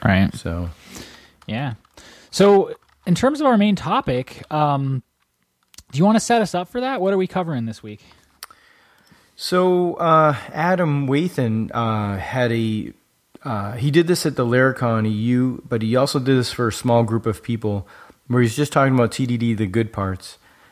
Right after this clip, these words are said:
Speaker 2: Uh, in the video, um, is him talking to that small group of people and going over, uh, you know, how did, how, how all of this stuff is changing for him as he's been in the industry,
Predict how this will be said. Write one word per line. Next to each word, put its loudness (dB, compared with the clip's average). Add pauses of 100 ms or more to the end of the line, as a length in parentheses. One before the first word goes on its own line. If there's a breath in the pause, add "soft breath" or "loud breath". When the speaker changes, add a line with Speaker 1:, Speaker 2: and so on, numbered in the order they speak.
(180 soft breath)
Speaker 2:
Uh, 2
in 2
the 2
video, 2
um, -2
is -2
him 4
talking 0
to -2
that 0
small -2
group -4
of -4
people 0
and 2
going 2
over, 2 (480 loud breath)
uh, -2 (540)
you 2
know, 4
how 2
did, 0 (360 loud breath)
how, 4
how 2
all 6
of -2
this 2
stuff 0
is -2
changing 2
for -4
him 0
as -6
he's -2
been -4
in 2
the 2
industry, -4